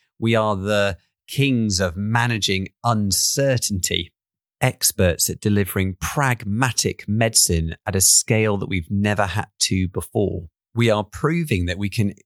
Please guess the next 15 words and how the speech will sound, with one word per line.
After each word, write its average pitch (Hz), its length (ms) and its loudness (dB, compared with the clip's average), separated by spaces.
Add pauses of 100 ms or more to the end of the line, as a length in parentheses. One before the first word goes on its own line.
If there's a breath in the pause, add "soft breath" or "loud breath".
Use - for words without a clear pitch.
(100)
completely 127 640 -2
redesign 113 1000 0
how 110 240 -2
we 110 160 -2
work 110 480 -2
within 95 320 -2
just - 440 0
the 98 60 -6
s-, - 260 -2 (120)
the 95 180 0
space - 500 0
of 90 80 -4
a 87 100 -2
few 110 480 -2
days. 104 460 0